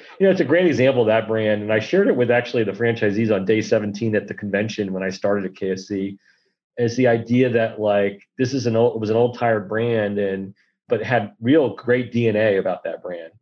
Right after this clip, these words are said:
Like, the thing about, you know, being a man and, you know, the idea of tradition and, uh, all those, and what it, what does it mean to smell like a man? And th-, th-, those are things that are really important even today, even when it was conceived, you know, way back during World War Two.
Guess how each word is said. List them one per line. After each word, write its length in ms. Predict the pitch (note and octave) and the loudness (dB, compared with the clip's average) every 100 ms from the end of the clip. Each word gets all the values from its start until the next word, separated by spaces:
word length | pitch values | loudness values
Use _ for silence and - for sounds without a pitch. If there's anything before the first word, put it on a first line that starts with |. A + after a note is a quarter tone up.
| G2 | -18
Like, 140 | F#2 | -14
the 80 | A2 | -12
thing 300 | - C3+ C3+ | -4 0 0
about, 280 | A2+ G#2 G#2+ | 2 0 0
you 60 | A#2 | 0
know, 100 | G2+ | 2
being 260 | C3 D3 | 2 2
a 40 | B2 | 2
man 460 | A#2 C#3 B2+ A2+ | 0 2 2 0
and, 160 | G2+ G2 F#2+ _ _ _ - | -2 -6 -12 _ _ _ -10
you 80 | G#2 | -8
know, 100 | G2 | -4
the 160 | G#2 | -4
idea 380 | G#2+ G#2 A#2+ C3 | -2 -2 2 2
of 100 | - | 2
tradition 640 | - A#2 C#3 C3+ A2+ G2+ | -2 0 0 0 -2 -2
and, 280 | F#2+ F#2+ F#2+ _ _ _ - | -6 -8 -12 _ _ _ -10
uh, 160 | G2 G2 - | -8 -8 -6
all 160 | B2+ | 0
those, 240 | D3 B2+ B2 | 0 0 -4
and 180 | G#2 | -2
what 140 | G2 C3+ | 0 2
it, 180 | C#3 - | 0 -2
what 100 | C3 | -2
does 80 | B2+ | -2
it 80 | B2 | 0
mean 140 | C3+ | -2
to 60 | A2 | -2
smell 280 | - C3+ | -2 0
like 140 | C#3+ A#2 | 2 0
a 60 | |
man? 320 | G#2+ G#2 G2 G2+ | -2 -2 -2 -4
And 160 | G2+ | -6
th-, 180 | A2 - | -8 -6
th-, 160 | B2 G2 | -8 -2
those 240 | C#3 E3+ | 0 0
are 60 | A3+ | 0
things 260 | G#3 A3+ | 0 0
that 100 | F#3+ | -2
are 80 | A2+ | -2
really 300 | G#2+ C#3 E3 | 0 2 2
important 420 | B2 F#3+ F#3+ C#3+ | -2 -2 -2 0
even 160 | D#3+ D#3+ | -2 0
today, 480 | E3 A3+ C#3+ C#3 C3+ | 2 2 2 0 -4
even 280 | D3 D3 C#3 | -6 -4 -2
when 160 | C3+ | 0
it 60 | B2+ | -2
was 140 | B2 | -4
conceived, 440 | - B2 - C#3 B2 | -8 -8 -2 -2 -2
you 80 | A#2+ | 0
know, 160 | A2+ | 0
way 160 | A2 B2 | 0 0
back 300 | B2 A#2+ A#2+ | 2 0 -2
during 200 | B2 A#2 | -4 0
World 180 | C3 B2 | 2 2
War 120 | A2 | -2
Two. 480 | - F#3+ A2+ G#2+ | 0 2 2 -2